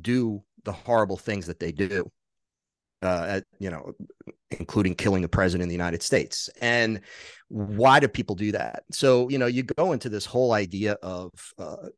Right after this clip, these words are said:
ego and power and this idea of an elitist mentality that's been in this country for a very long time. And we were founded by certain people. We were built by certain people,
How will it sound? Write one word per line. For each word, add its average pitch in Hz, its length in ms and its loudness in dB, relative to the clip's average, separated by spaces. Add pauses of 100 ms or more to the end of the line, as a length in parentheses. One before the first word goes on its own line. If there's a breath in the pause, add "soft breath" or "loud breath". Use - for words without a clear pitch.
(120)
ego 104 500 4
and 92 160 -4
power 104 560 6 (160)
and 95 240 -2
this 98 180 -4
idea 107 460 0
of 101 220 -4
an 101 80 -4
elitist 113 720 -2
mentality 101 880 -2 (500 loud breath)
that's 113 200 4
been 127 180 2
in 110 80 -2
this 104 140 -6
country - 440 -8
for 98 160 -4
a 92 60 -2
very 95 200 2
long 101 220 0
time. 123 480 0
And 95 100 -2
we 104 80 0
were 110 140 0
founded 127 480 0
by 95 120 -4
certain - 340 -8
people. 90 420 -4
We 101 160 -2
were 98 260 -2
built 110 460 2
by 95 140 4
certain - 420 -2
people, 90 500 -4